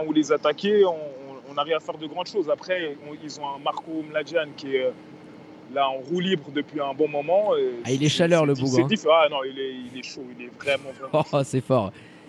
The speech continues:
Speaker 1: Ouais. Après, il y a, ils, ils ont leurs lacunes et si on arrive à les exploiter correctement, je pense que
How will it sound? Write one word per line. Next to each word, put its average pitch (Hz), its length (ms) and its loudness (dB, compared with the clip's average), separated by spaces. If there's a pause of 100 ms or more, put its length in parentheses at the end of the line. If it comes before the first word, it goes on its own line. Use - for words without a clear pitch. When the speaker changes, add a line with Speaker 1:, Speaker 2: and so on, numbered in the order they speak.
(260)
Speaker 1:
Ouais. 120 300 -4 (280)
Après, 226 400 2
il 202 60 2
y 165 60 8
a, 143 80 6 (360)
ils, 156 60 -12
ils 151 120 -10
ont 156 60 0
leurs 156 180 4
lacunes 180 380 2
et 170 80 0
si - 160 -6
on 175 160 -2
arrive 156 280 0
à 147 40 6
les 147 200 -2
exploiter 156 420 2
correctement, 160 840 2
je - 140 -6
pense 180 200 -4
que 156 280 4